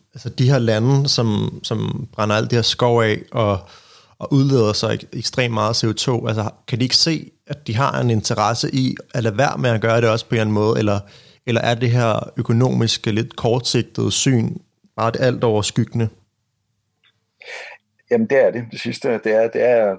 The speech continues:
Speaker 2: det er alt overskyggende. Altså, der, der er jo, der er jo to niveauer her. Hvis du ser på, på den, øh,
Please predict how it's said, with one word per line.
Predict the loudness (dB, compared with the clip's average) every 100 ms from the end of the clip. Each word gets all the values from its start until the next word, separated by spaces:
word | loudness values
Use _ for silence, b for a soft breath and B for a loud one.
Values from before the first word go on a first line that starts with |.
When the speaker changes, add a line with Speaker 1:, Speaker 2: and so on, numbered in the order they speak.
| 0
Speaker 2:
det | 2
er |
alt | 2 2
overskyggende. | -2 -4 -4 -4 -6
Altså, | -8 -8 -10 _ b b b _ _ -20 _ _ _ _
der, | 2 2
der | 2
er | 0
jo, | 0 -2
der | 0
er | 2
jo | 2
to | 0 -2
niveauer | 0 0 0
her. | 2 0 -2 -6
Hvis | -6
du | -4
ser | -2 0 0
på, | 2 0 0
på | -2 0
den, | 2 0 2
øh, | 2 2 -2